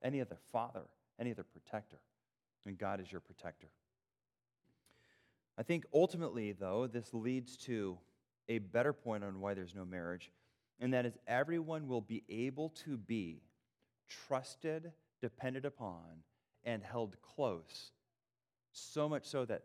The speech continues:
a spouse is an unnecessary commitment. In this life,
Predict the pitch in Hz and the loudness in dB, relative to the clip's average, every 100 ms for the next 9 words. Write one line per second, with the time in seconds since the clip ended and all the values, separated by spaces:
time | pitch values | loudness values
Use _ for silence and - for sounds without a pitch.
0 | - 101 - - 151 120 90 - - - | -8 -12 -10 -8 -4 -4 -4 -8 -12 -14
1 | _ _ _ _ _ - 120 107 101 95 | _ _ _ _ _ -4 -2 -2 -4 -6
2 | - 127 135 123 123 123 110 - 110 98 | -2 -2 -2 0 0 -2 -8 -8 -6 -4
3 | 85 80 80 - 104 101 73 73 - - | -4 -10 -14 -8 -6 -4 -8 -14 -20 -20
4 | _ _ _ _ _ _ _ _ _ _ | _ _ _ _ _ _ _ _ _ _
5 | _ _ _ _ _ _ _ _ _ _ | _ _ _ _ _ _ _ _ _ _
6 | _ - 120 120 156 202 160 | _ -4 2 2 2 2 0